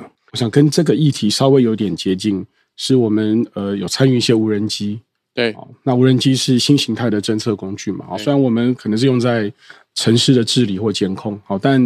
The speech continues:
Speaker 1: 用到技术有点接近，载体也类似。好，
Speaker 2: 只差有没有装飞弹而已嘛。
Speaker 1: 所以，好，像这个就看这个
Speaker 2: <laughs> 看它的使用用途啦。
Speaker 1: 对。
Speaker 2: 对。
Speaker 1: 我想这是一个啦，另外一个就是治安工具。
Speaker 2: 对。
Speaker 1: 好，治安工具越来越仰赖数据。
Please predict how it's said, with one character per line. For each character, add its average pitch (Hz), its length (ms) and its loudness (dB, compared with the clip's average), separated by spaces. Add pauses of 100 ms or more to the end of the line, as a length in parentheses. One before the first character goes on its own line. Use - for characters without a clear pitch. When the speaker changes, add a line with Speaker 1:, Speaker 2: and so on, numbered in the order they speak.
(120)
Speaker 1:
用 151 100 4
到 120 140 0
技 - 200 -2
术 117 300 2 (640)
有 101 100 0
点 107 160 2
接 98 200 2
近， 98 260 0
载 113 240 0
体 113 200 -4
也 92 80 -2
类 101 180 0
似。 98 280 -2 (380)
好， 87 160 -4
Speaker 2:
只 - 140 -2
差 120 160 4
有 113 80 0
没 110 60 0
有 113 60 -4
装 120 200 -2
飞 120 160 -2
弹 113 180 0
而 101 80 -4
已 101 60 -6
嘛。 87 240 -16
Speaker 1:
所 104 80 -18
以， 110 40 -16
好， - 0 -
像 117 160 -4
这 135 140 4
个 123 160 4
就 123 420 2 (140)
看 131 400 -2
这 110 160 -2
个 101 200 -4
Speaker 2:
<laughs> - 40 -10
看 147 80 -2
它 151 80 0
的 143 100 2
使 - 180 -2
用 131 100 6
用 147 180 6
途 104 180 -8
啦。 104 140 -2
Speaker 1:
对。 107 200 -8 (220)
Speaker 2:
对。 110 280 -2
Speaker 1:
我 123 80 -6
想 123 120 0
这 135 120 4
是 123 160 0
一 110 80 0
个 110 180 -6
啦， 95 160 -8
另 160 140 2
外 151 120 2
一 127 40 0
个 123 100 -2
就 123 140 -6
是 127 280 -4
治 120 220 -6
安 113 160 -4
工 104 220 -8
具。 95 260 -18
Speaker 2:
对。 110 220 -8 (220)
Speaker 1:
好， 117 60 -10
治 127 140 -2
安 143 120 2
工 135 220 0
具 120 400 -2
越 139 160 2
来 117 120 -2
越 120 260 0
仰 95 160 -4
赖 107 100 -2
数 104 240 -2
据。 92 260 -8